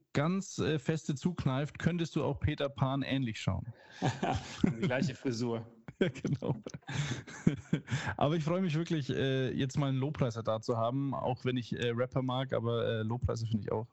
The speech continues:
Speaker 1: äh, sehr gut. Wir wollen dich ein bisschen kennenlernen, bevor wir ins Thema einsteigen, Daniel. Ähm, erzähl doch mal so ein bisschen was über dich.
Speaker 2: Äh, ja, ähm, ich bin seit, äh, nun über zwanzig Jahren schon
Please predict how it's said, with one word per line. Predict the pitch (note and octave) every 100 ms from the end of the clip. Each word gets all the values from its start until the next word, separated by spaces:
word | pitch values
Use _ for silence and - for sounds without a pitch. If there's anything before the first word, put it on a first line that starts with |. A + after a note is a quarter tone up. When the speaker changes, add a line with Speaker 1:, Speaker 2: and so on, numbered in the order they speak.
| -
Speaker 1:
äh, | - A2+
sehr | - A2+
gut. | B2+ D3+ - - - - - -
Wir | A3+ B2 C#3
wollen | D3+ F#3 G3
dich | F#3
ein | F#3+
bisschen | - E3+
kennenlernen, | E3 F#3+ C#3 B2 B2+
bevor | A#2+ C3 B2+
wir | B2+ -
ins | D#3 -
Thema | - C#3+ C3+
einsteigen, | A#2 D#3 A#2+ A2+ G#2+
Daniel. | A2 B2 D#3 - - - - _ - -
Ähm, | C#3 C#3 C#3+ C#3+ -
erzähl | D3+ C#3 E3+
doch | F#3+ D#3
mal | D3
so | C3 C#3+
ein | C#3
bisschen | D3 D3 C3
was | A#2
über | A2 A#2
dich. | G2 G2+ - - - _ _ _ _ _ _ _ - - - _ _ _ _ _ _ _ _ _ -
Speaker 2:
Äh, | B4 A3+
ja, | E4+ C4+ E3+ C#3 B2+ A#2+ - -
ähm, | D#3+ D#3 D#3 D3+ D3+ D3+ D3 D3+ -
ich | - -
bin | - G#3+
seit, | F#3+ F3 F3+ - -
äh, | D3 C#3 C3+ C3+ -
nun | D3 E3
über | G3 G3 F3+
zwanzig | - E3+ E3+ D3+
Jahren | D#3+ D#3+ E3
schon | E3 E3